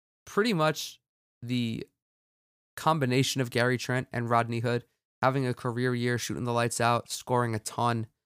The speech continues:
And he's just a slight upgrade over Gary Trent. And I think that Gary Trent is gonna be fine in Toronto. Same deal with Rodney Hood. You know, wasn't really playing that much. I think,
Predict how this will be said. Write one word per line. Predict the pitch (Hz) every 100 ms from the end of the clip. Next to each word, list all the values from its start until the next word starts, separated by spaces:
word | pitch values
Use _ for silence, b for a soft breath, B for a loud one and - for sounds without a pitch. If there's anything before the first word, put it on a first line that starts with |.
| _ _ _ _
And | 127 123 120 - _ _ _
he's | 165 151
just | - 180 - _
a | -
slight | 143 - - 139 185 190
upgrade | 147 - - - - _ _ _ _ _ _ -
over | 135 127
Gary | 117 110 107
Trent. | - 110 - _
And | 113
I | 117
think | 143 135
that | 127 123
Gary | 131 131
Trent | 135 117
is | 117
gonna | 120 113
be | 117 - - _ _ _ -
fine | - 123 131 127 _ _ _ -
in | 120
Toronto. | - 120 120 117
Same | 113 139
deal | 139 135
with | 127
Rodney | 127 127 123
Hood. | 120 127
You | 127
know, | 123
wasn't | 127 160 165
really | 165 165 135 _
playing | - 127 147
that | 156 160
much. | 170 208 -
I | 120
think, | - - 339